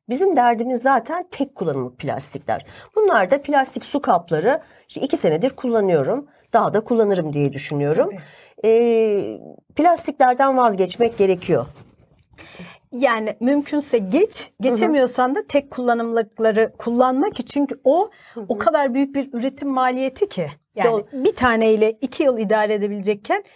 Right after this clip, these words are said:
Speaker 2: iki yıl boyunca her gün bir tane plastik bardakta bir şey içse üç yüz altmış beş çarpı iki, matematiğim onu hesaplamaya
Speaker 1: <laughs>
Speaker 2: asla yetmez. Burada
Speaker 1: Za-
Speaker 2: durdum.
Speaker 1: <laughs> Zaten de hesaplama Mineciğim.
Speaker 2: Küsuratları.
Speaker 1: Bunların her biri su demek.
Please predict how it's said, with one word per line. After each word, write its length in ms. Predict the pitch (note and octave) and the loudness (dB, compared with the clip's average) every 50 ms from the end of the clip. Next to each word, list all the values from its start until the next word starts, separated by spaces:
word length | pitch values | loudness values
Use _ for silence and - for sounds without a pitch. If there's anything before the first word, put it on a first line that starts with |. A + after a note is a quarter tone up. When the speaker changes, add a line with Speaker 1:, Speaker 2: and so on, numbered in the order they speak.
| _ _ _ - | _ _ _ -8
Speaker 2:
iki 220 | C#4+ C4+ - - F#4+ | -8 -6 -2 0 2
yıl 220 | E4+ C4+ A#3+ G#3 | 2 2 2 2
boyunca 340 | A3+ A3 A3 A3 G#3+ G#3 A#3 | 2 2 2 2 0 -2 -2
her 240 | G3+ C4 F4 G4 F4 | 0 2 0 2 2
gün 200 | C4+ C4 B3 A#3+ | 2 2 2 2
bir 100 | D4 - | 0 0
tane 480 | - C4+ A#3 G#3+ G#3 G3+ F#3+ F3+ - _ - | 0 0 0 2 0 -2 -2 -4 -6 _ -2
plastik 420 | - A3+ G#3+ G#3 G#3 - C4+ - | 0 0 0 0 -2 -6 -8 -2
bardakta 580 | G#3 G3+ G3 G3 F3+ G3+ G3+ G3+ - A3 G3+ G3+ | 2 2 2 2 2 0 -2 0 -4 -4 -4 -4
bir 40 | G#3 | -4
şey 220 | - - D4+ C4 | -4 -2 -2 -2
içse 440 | A3 - - - - - D4+ F#4 F#4 - - - - _ _ - | -2 -2 -4 -6 -4 -2 -2 -2 -2 -6 -20 -20 -20 _ _ -4
üç 200 | C#4+ B3+ C4+ - | -4 -4 -4 -2
yüz 60 | A3+ A#3 | 0 0
altmış 360 | A#3+ A#3 A#3 B3 - - - | 0 0 0 -6 -10 -2 -2
beş 160 | A3+ A3 A3+ | -2 -2 -2
çarpı 360 | - - A3 G#3 G3+ G3+ A#3 | -2 -2 0 0 0 -2 -4
iki, 380 | A3+ G#3+ G3+ - - D#4 F#4 G4 - _ _ _ _ _ _ _ _ _ - | -4 -4 -6 -4 -2 -2 -2 -2 -6 _ _ _ _ _ _ _ _ _ -10
matematiğim 540 | A#3+ A3 G3+ - F3+ F#3 F3+ F3 - A3+ A3 G3 | -8 -8 -8 -6 -6 -6 -6 -4 -4 -4 -4 -2
onu 260 | F#3+ G3 G#3+ A#3+ A#3+ | -2 -2 -2 -2 -2
hesaplamaya 840 | - G#3+ G3+ - A3 G#3 G#3 - A#3+ A#3+ A#3 C#4 C#4 C#4 F#4 F#4 D#4 | -4 -6 -4 -2 -4 -4 -2 -2 -2 0 2 2 2 2 0 -2 0
Speaker 1:
<laughs> 60 | - | 2
Speaker 2:
asla 420 | D4 D4 E4 - - D4+ D4 C#4+ C#4 | 2 2 2 0 0 0 2 2 2
yetmez. 580 | C4+ C#4 C#4 C#4+ C#4 C4+ C4+ C#4 D#4 E4 G4 G#4+ - - _ - D4+ - - | 2 2 0 0 0 0 -4 -2 -2 -2 -2 -4 -6 -10 _ -20 -20 -14 -8
Burada 240 | B3 C#4 F4+ F#4 C#4+ | -2 0 2 2 4
Speaker 1:
Za- 200 | D4+ E4 E4+ E4+ | 4 4 4 2
Speaker 2:
durdum. 320 | D#4+ D#4 D4+ C4+ B3+ C#4 C4 B3 - G4 | 0 -2 -2 -2 0 -2 -2 0 2 0
Speaker 1:
<laughs> 180 | C4 B3 B3 C4+ | 2 2 2 2
Zaten 600 | D4 D4 D4 D4 E4 G#4+ - C4 B3+ B3 B3 B3 | 2 4 4 2 0 0 2 0 0 0 0 -2
de 180 | C#4 D#4+ E4+ - - _ - - | -2 -2 -4 -8 -18 _ -12 -6
hesaplama 640 | C4+ C#4+ C4+ - - B3+ B3+ B3+ B3+ B3+ B3+ B3 A#3+ | -4 -4 -4 0 0 0 0 2 0 0 2 2 0
Mineciğim. 480 | A#3 A#3 A#3 A#3 A#3 - - B3 E4+ G#4 | 0 0 0 0 0 0 0 -4 -6 -6
Speaker 2:
Küsuratları. 480 | - F4 F4+ - - E4 D4 D#4 D#4+ D#4+ | -4 -6 -8 -8 -6 -2 0 2 2 4
Speaker 1:
Bunların 380 | D#4+ D#4+ D4+ C#4+ D#4 D#4+ D#4+ | 4 4 4 4 2 2 0
her 420 | D4+ - - C#4+ C#4+ D4 D4 A#3+ G3 | -2 -2 -2 0 2 2 0 0 -2
biri 200 | B3 A#3 C#4 C#4 | -4 -4 -4 -4
su 260 | - - - C#4+ G#3+ | -4 -2 0 2 2
demek. 420 | G#3 F3+ E3 C#3+ A2 - - - | 2 2 2 -2 -8 -10 -14 -20